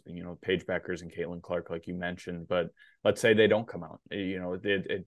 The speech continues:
it still could be a talented draft. And, and I guess, who do you think that they might go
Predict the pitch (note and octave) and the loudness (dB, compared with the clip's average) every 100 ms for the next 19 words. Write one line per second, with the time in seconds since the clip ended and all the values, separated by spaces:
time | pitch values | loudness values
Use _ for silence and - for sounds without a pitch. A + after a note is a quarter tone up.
0 | - - - A#2+ G#2+ G#2+ G#2 G2 G2+ F#2+ | -4 -4 2 4 4 4 4 4 2 -2
1 | F#2+ F#2+ F2 F#2 F2 G#2+ - D#2 F#2 F#2 | -2 -4 -2 0 2 0 -2 -6 -6 -8
2 | G2 F#2 - - G#2 G#2 F#2+ - - _ | -8 -10 -12 -4 2 4 2 -2 -18 _
3 | _ _ _ _ _ - C#3 A#2+ C3+ A2+ | _ _ _ _ _ 4 6 6 4 4
4 | G#2+ G2 G#2+ G2+ G2 F#2+ F#2+ G2+ G2+ G2 | 4 8 6 8 4 2 6 8 8 8
5 | F#2+ | 2